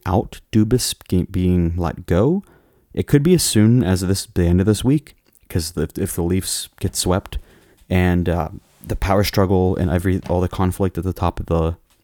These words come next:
organization is real, then Dubas could be gone by the end of this week. I, I still, part of me thinks that they're gonna give him the benefit of the doubt, granted the,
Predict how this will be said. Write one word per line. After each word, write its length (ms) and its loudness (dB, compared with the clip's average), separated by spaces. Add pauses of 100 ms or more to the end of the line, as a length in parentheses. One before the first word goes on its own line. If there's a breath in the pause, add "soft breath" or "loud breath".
(720)
organization 560 2
is 100 -4
real, 540 0 (1120 soft breath)
then 100 -2
Dubas 500 0
could 200 -2
be 80 2
gone 500 2 (100)
by 140 -2
the 100 -2
end 120 -2
of 60 -4
this 180 -4
week. 200 -4 (1900)
I, 260 0
I 140 0 (280)
still, 840 0 (1120 soft breath)
part 220 2
of 40 4
me 100 4
thinks 280 2
that 80 0
they're 120 2
gonna 140 4
give 120 2
him 100 2
the 60 4
benefit 460 0
of 60 -2
the 80 0
doubt, 380 -2
granted 640 0
the, 460 -4